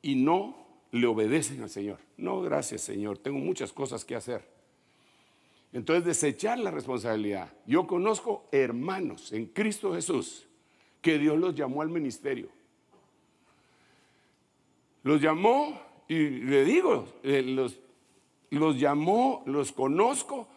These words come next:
porque los llamó casi al mismo tiempo que me llamó a mí. <clears throat>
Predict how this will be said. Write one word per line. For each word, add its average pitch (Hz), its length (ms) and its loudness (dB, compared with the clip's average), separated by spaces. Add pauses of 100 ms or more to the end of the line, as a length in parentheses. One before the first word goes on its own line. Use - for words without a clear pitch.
(220)
porque 147 280 -2
los 139 160 -2
llamó 151 380 0
casi 190 240 -2
al 175 60 -2
mismo 180 260 -2
tiempo 160 320 -4
que 170 80 -4
me 127 140 -2
llamó 117 260 -2
a 135 40 -2
mí. 139 240 -2 (720)
<clears throat> 92 340 -12